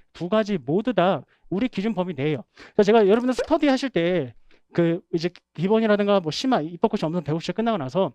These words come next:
기준 같은 사람들끼리 스터디를 할 때 이렇게 스터디 하시는 거예요. "자, 이거 어떻게 처리하셨어요?"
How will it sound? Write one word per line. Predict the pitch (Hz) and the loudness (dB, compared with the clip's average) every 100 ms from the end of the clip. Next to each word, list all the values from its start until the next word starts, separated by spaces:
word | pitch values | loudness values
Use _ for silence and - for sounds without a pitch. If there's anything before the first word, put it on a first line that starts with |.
| _ | _
기준 | 190 214 | -4 -2
같은 | 254 170 226 | -4 -4 -2
사람들끼리 | 202 202 185 170 | -2 -4 -6 -10
스터디를 | - 214 190 | -4 -4 -2
할 | 170 | -2
때 | 208 208 - | -2 -2 -2
이렇게 | 214 320 - 285 | 0 0 2 0
스터디 | 240 - 220 | 2 2 4
하시는 | 185 170 151 | 4 0 -6
거예요. | 123 165 262 | -4 -4 -4
"자, | - 240 - | 0 0 0
이거 | 202 233 | 0 2
어떻게 | 170 262 | 2 -2
처리하셨어요?" | 262 247 233 220 214 220 214 220 | 0 0 2 0 0 0 2 0